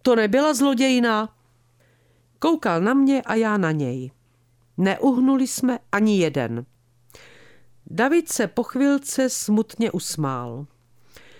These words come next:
„Kateřino, tak ty si o mně myslíš, že jsem zloděj? Známe se týden a jsme spolu od rána do večera. A ty si myslíš,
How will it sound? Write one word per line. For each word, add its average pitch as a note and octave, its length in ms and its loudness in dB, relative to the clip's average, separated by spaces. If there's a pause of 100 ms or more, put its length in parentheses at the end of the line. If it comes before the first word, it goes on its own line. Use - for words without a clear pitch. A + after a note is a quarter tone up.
(360)
„Kateřino, D4 540 2
tak C4 200 -2
ty B3 120 -2
si - 180 -4
o C4 60 2
mně C4 160 4
myslíš, A3+ 920 -2
že E3+ 200 -2
jsem F#3+ 360 -2
zloděj? E3+ 640 0 (960)
Známe A#3 360 2
se F3 200 0
týden B3+ 720 0 (400)
a G#3+ 80 0
jsme G#3+ 220 0
spolu F#3 340 0
od F3 200 0
rána D#3 340 0
do E3 140 -2
večera. A#3+ 540 -4 (880)
A G#3+ 100 0
ty C#4 140 2
si - 160 2
myslíš, C4+ 720 2